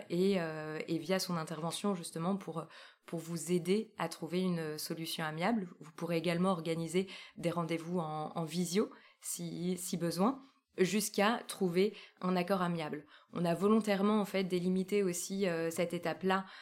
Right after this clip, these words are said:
euh, dans le temps. Donc là, vous avez quinze jours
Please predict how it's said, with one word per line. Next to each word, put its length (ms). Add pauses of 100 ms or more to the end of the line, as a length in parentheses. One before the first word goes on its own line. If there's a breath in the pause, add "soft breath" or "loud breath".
(260 loud breath)
euh, 260
dans 160
le 80
temps. 280 (300 loud breath)
Donc 200
là, 100
vous 160
avez 280
quinze 280
jours 400